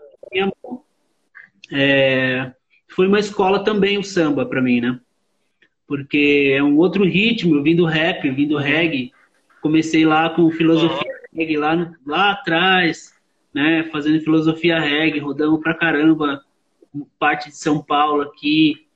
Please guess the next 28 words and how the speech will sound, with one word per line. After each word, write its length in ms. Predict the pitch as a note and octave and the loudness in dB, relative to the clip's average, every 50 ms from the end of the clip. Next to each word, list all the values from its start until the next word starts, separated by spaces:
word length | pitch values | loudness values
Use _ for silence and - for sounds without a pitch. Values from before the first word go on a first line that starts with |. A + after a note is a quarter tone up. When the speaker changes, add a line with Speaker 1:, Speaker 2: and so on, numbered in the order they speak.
| _ _ _ _ - | _ _ _ _ -8
Speaker 1:
né? 360 | B2+ B2+ C3 C#3 C#3 C#3 C#3 - _ _ _ _ _ _ _ | -6 -4 -2 -2 -2 -4 -6 -10 _ _ _ _ _ _ _
Ah, 300 | - B2+ B2+ B2+ B2+ B2+ | -8 -6 -4 -4 -2 -2
um 160 | B2 B2 C3+ | -2 -2 -2
abraço 400 | C#3 C3+ C3+ C#3 C#3+ C#3+ - - | -2 -2 0 0 -2 -2 -4 -6
pras 180 | - D#3 D3 D3 | -4 -4 -2 0
meninas, 680 | D#3 C#3+ C3+ C3+ C#3 C#3+ C#3 C3+ C3 - - - _ _ _ _ _ _ _ _ - | 0 0 2 2 4 2 2 2 0 -4 -12 -20 _ _ _ _ _ _ _ _ -8
é, 320 | C3 B2+ B2+ B2+ B2+ B2+ B2 | -4 -4 -2 0 0 0 -2
do 120 | B2+ C3+ | -2 -4
Filosofia 600 | - C3+ C3+ C3+ C3 C#3 C3+ - - D3+ D3 D3 | -6 -4 -4 -4 -2 -4 -4 -4 -2 -2 0 0
Reggae, 520 | C3+ C3+ B2+ B2+ B2+ B2 A#2+ A#2 - _ _ _ _ _ _ _ _ | 0 0 0 0 0 0 -2 -4 -8 _ _ _ _ _ _ _ _
que 120 | - D#3 | -2 0
me 100 | D#3 D#3+ | 2 2
abriram 340 | D3+ D3 E3 E3 D#3+ E3+ F3 | 2 2 2 2 4 4 4
as 140 | F#3+ F#3 - | 2 0 -2
portas, 460 | - - F3+ F3 F3 E3 - D3+ C#3 | -2 0 0 0 0 -2 -4 -2 -2
né? 180 | C#3+ C#3+ C#3+ - | 0 -2 -2 -2
Foi 240 | - D#3 D#3 D#3 D#3+ | -2 0 2 4 4
onde 200 | E3 E3+ E3 E3+ | 4 4 4 2
eu 80 | E3+ E3 | 2 0
come-, 300 | - E3+ E3 E3 D#3+ D#3 | 2 0 2 2 2 0
comecei 560 | - E3+ E3 E3+ E3 E3 - - F3 E3+ E3+ | 0 2 2 2 2 2 0 0 2 2 2
ali 480 | E3+ E3 D#3+ E3 E3+ F3+ F#3 F#3+ F#3 F#3+ | 2 2 2 2 2 2 0 0 -2 -6
na 300 | F3+ E3 D3+ D#3 D#3 D#3+ | -8 -8 -6 -2 0 0
estrada, 640 | E3+ D#3+ E3 - - F3+ E3 E3+ F3+ F#3+ F3+ F#3 F#3 | 0 0 -2 -4 -4 -2 0 0 0 0 -2 -2 -2
lá 260 | F3 F3 F3 F3+ F3+ F3+ | 0 0 0 -2 -2 0
onde 180 | F#3 F3 F3 E3+ | 0 0 0 0
você 240 | E3+ F3 - F#3 F3 | -2 -2 -4 -6 -6
falou, 560 | - G3+ F#3 E3+ E3 E3 E3+ F3 F3 F3 | -2 0 2 4 4 6 6 4 2 0